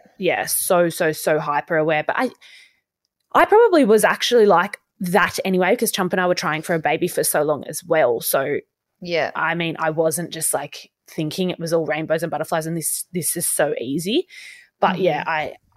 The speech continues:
Speaker 1: I literally, like, every time we're talking about it, I'm, my heart is breaking for you, Chloe. So,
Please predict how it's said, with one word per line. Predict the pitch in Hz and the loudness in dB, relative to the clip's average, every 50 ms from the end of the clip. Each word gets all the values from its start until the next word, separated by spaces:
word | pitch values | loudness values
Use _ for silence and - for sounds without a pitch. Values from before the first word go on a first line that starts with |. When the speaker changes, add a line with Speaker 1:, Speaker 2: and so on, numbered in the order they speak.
| - _ - | -18 _ -6
Speaker 1:
I | 175 165 165 | -4 -2 0
literally, | 165 175 - - - - 160 156 151 | -2 -2 -2 -4 -4 -2 -2 -2 0
like, | 131 135 117 160 - - - _ _ _ _ _ _ _ _ - | 0 -2 -2 -4 -8 -14 -20 _ _ _ _ _ _ _ _ -6
every | - 180 165 151 147 | -6 -4 -4 -4 -6
time | - - 156 143 | -6 -6 -8 -4
we're | 143 - | -6 -6
talking | - 175 127 - - - | -4 -6 -10 -10 -10 -14
about | 117 104 117 123 120 | -10 -8 -6 -6 -6
it, | - - _ - | -6 -8 _ -16
I'm, | 151 147 147 - _ _ _ _ _ - | -18 -16 -16 -18 _ _ _ _ _ -16
my | - 165 147 | -14 -12 -10
heart | - - 185 156 139 - - - | -8 -6 -4 -4 -6 -6 -10 -8
is | - 190 - - - - - 151 - | -8 -8 -8 -8 -16 -18 -20 -18 -12
breaking | - 160 156 151 151 151 156 147 - 156 - - - 131 110 - | -10 -10 -8 -6 -2 0 0 0 0 -2 -6 -8 -10 -8 -8 -6
for | - - 131 | -2 -2 -2
you, | 127 113 107 101 | -2 -2 -6 -10
Chloe. | - - - - - - | -8 -6 -6 -6 -6 -6
So, | 151 - - - - - | -8 -8 -6 -6 -8 -8